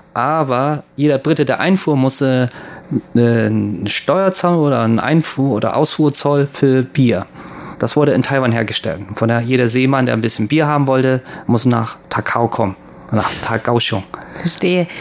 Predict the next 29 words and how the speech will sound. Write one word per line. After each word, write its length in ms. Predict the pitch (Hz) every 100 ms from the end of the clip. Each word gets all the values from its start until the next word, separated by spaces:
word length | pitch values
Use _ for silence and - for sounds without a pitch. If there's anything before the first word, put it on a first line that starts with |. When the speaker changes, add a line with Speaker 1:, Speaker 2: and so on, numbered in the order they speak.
| - -
Speaker 2:
Ist 220 | - 208 226
denn 180 | 214
aus 300 | - 190 190 -
der, 380 | 180 175 170 -
äh, 140 | 175
portugiesischen 840 | 170 185 190 - 185 180 220 - 226
oder 240 | 190 165
holländischen 600 | 170 170 214 240 269 -
Kolonialzeit 760 | 302 247 208 180 160 165 175 -
noch 140 | 165
was 180 | 160 156
zu 140 | - 170
sehen 360 | - - -
in 120 | - 170
der 100 | 165
Stadt? 260 | - - - - - - - - - - -
Speaker 1:
Mm, 880 | 135 135 135 131 127 123 123 120 113 110 - -
nee, 200 | 135 117
die 160 | 127
waren, 360 | 139 143 139 139 - - - - - - - - - -
äh, 200 | - 139
die, 280 | 131 135 131
die 140 | 131
Holländer, 380 | 120 170 180 151
die 140 | 135
waren 180 | 135 139
mehr 180 | 131 120
in 200 | 120 110
Tainan. 420 | - 117 110 80